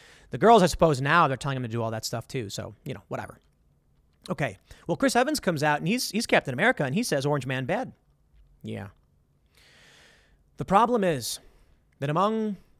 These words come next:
people on the right, they're too scared to come out and speak. And that's how they win. They suppress your ability to speak. They don't let you advocate for who you think should be voted for.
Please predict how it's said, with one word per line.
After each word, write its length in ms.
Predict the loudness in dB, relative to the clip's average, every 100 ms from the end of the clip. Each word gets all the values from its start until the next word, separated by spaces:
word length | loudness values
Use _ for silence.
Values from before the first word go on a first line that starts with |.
| _ _ _ _ _
people 320 | -6 -4 0 2
on 100 | 2
the 100 | 0
right, 260 | 0 -2
they're 80 | -6
too 160 | -4 -4
scared 260 | -2 -2
to 80 | -2
come 140 | -4 -6
out 60 |
and 80 | -6
speak. 360 | -8 -10 -12 -16 -12
And 180 | -8 -2
that's 360 | -2 -2 -6 -6
how 160 | -6
they 180 | -4 -6
win. 360 | -4 -6 -6 -12 _ _ _ -8
They 140 | -6
suppress 640 | -6 -8 -4 0 0 0 -2
your 100 | -2
ability 320 | -2 -2 -4
to 80 | -6
speak. 440 | -8 -8 -8 -8
They 120 | -8
don't 400 | -2 0 0 -2
let 300 | -4 -2 -2
you 180 | -4 -2
advocate 520 | 0 0 -2 -4 -6
for 120 | -6
who 140 | -4 -2
you 120 | -4
think 240 | -4 -8
should 160 | -6 -8
be 120 | -6
voted 340 | -2 -2 -2 -10
for. 320 | -16 -16